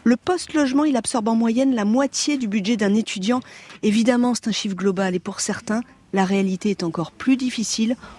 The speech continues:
On a tous encore en mémoire l'immolation de cet étudiant en novembre dernier, un choc. Alors que faire pour loger mieux et plus les élèves du supérieur ? Retour sur le campus de Villeneuve-d'Ascq,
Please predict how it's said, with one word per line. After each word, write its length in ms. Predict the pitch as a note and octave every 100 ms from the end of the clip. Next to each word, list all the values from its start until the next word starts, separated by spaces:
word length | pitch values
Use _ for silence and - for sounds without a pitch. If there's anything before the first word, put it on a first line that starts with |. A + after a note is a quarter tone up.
| -
On 100 | A3
a 80 | A#3
tous 240 | D4+ C#4+
encore 340 | A3+ A#3 G3+ -
en 100 | G#3+
mémoire 560 | G#3+ G3 F#3 F#3+ G#3+ E3 - - -
l'immolation 480 | A3 G#3+ G3+ -
de 60 | A#3+
cet 200 | F3+ -
étudiant 460 | E3+ - E3 F#3+ G#3 - -
en 80 | E3+
novembre 320 | F#3 G3+ G3+
dernier, 480 | E3+ D#3+ D#3 F3 G#3+ - - -
un 80 | G3
choc. 480 | F#3+ - - - - - -
Alors 220 | B3 B3
que 140 | E4
faire 280 | D4+ E4+ E4
pour 220 | - A#3
loger 400 | G3+ C4+ C#4 B3
mieux 340 | G#3+ G#3 A3 D#4+ -
et 80 | G3
plus 480 | - B3 D#4+ -
les 180 | G3 E3+
élèves 220 | F3+ A#3
du 80 | G3
supérieur ? 720 | C#3+ - - F3 D#3 D3+ - - - - -
Retour 400 | - D#4 - C#4
sur 160 | - B3+
le 80 | C4+
campus 420 | B3+ A#3 - E3+
de 80 | D3+
Villeneuve-d'Ascq, 880 | D3+ A#3 C4+ G3+ D#3+ E3 A3+ -